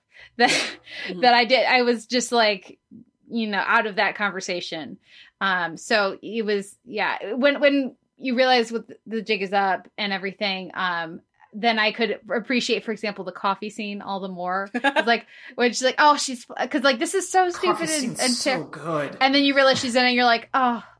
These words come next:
Speaker 1: oh, like a fiddle. Undercover Chloe's playing him like a fiddle. Well
Speaker 3: Mm-hmm.
Speaker 1: done."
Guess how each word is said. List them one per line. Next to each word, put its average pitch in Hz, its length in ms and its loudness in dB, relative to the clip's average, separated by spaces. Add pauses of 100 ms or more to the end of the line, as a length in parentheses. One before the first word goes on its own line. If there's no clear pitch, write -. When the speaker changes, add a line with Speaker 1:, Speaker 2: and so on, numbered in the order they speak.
Speaker 1:
oh, 240 240 2
like 262 240 0
a 226 40 -12
fiddle. 453 680 2 (440)
Undercover 415 400 0
Chloe's 392 320 0
playing 403 320 -2
him 415 60 -2
like 370 160 0
a 339 60 -4 (140)
fiddle. 440 520 2
Well 415 200 0
Speaker 3:
Mm-hmm. - 40 -12
Speaker 1:
done." 427 680 0